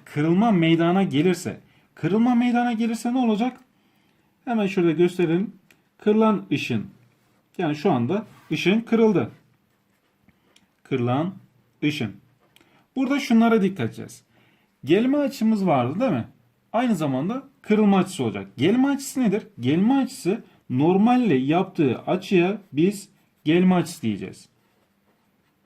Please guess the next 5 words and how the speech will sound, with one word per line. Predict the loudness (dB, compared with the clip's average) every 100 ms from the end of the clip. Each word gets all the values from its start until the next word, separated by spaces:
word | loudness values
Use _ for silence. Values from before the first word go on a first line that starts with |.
| _ _ _ _ _ _ _ _ _ _ _ _ _ _ _ _ _ _ _ _ -14 -4
Gelen | 0 2 2 0
ışının | -2 -2 -2 0 0 -2 -10 _ -4
normalle | -2 0 2 4 4
yaptığı | 2 2 0 -2 -2
açıya | -2 -2 0 0 0